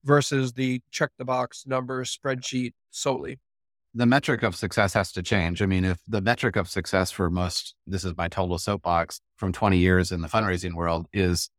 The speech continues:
Speaker 2: I have to hit an annual revenue goal to keep my job, it incentivizes a lot of bad behavior competitively and with each other internally, but also with donors in a way. Versus if my definition of success is how many donors did I have last year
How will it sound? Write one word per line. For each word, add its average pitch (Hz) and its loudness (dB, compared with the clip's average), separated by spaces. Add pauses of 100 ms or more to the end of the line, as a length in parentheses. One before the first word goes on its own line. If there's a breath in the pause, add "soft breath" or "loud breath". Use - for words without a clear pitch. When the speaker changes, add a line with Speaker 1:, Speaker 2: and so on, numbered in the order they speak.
(120)
Speaker 2:
I 98 -2
have 110 2
to 113 -4
hit 104 0
an 87 -2
annual 95 2 (380)
revenue 101 2
goal 90 0
to 87 -4
keep 85 -4
my 82 -2
job, 90 4 (640)
it 101 4
incentivizes 98 2
a 92 -2
lot 110 4
of 104 0
bad 90 2
behavior 87 2 (240)
competitively 95 4
and 85 0 (160)
with 92 -8
each 87 -6
other 117 4
internally, 101 0
but 87 -4
also 92 -2
with 80 -4
donors 98 0
in 101 -8
a 87 -4
way. 85 -2 (600)
Versus 113 2 (160)
if 95 -20
my 104 2
definition 98 -2
of 85 -6
success 98 -2
is 90 -4 (440)
how 113 2
many 127 2
donors 110 0
did 95 -2
I 87 2
have 98 0
last 95 2
year 92 4